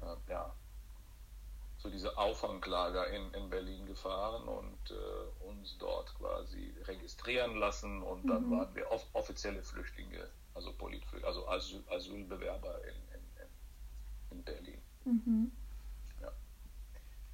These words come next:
Speaker 2: Und, ähm, wie war Ihr Gefühl, als die Mauer gefallen ist, also als Sie es erfahren haben?
Speaker 1: Ja, das war auch so ein Gefühl,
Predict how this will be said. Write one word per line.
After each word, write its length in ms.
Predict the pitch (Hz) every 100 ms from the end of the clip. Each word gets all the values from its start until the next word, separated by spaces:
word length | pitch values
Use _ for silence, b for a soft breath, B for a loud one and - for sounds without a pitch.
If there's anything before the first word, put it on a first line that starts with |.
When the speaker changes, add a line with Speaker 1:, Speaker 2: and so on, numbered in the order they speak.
| - -
Speaker 2:
Und, 520 | 247 247 240 233 - -
ähm, 500 | 233 233 233 233 233 - - -
wie 340 | 226 214 269
war 260 | 277 269 262
Ihr 140 | 247
Gefühl, 500 | 233 226 - 254 247
als 360 | 247 226 220 -
die 420 | - 208 208 233 - -
Mauer 400 | 214 208 202 226
gefallen 460 | 233 - 240 247
ist, 200 | 262 254
also 560 | - 208 208 202 196 220 - -
als 200 | 202 202
Sie 60 | 220
es 140 | 208
erfahren 460 | 208 - 208 208 214
haben? 420 | 226 233 285 - - - - - - - - - - - - - - - - - - - -
Speaker 1:
Ja, 320 | 113 131 156
das 160 | 104 104
war 80 | 107
auch 160 | 110 107
so 120 | 110
ein 100 | 110
Gefühl, 440 | 104 107 117 120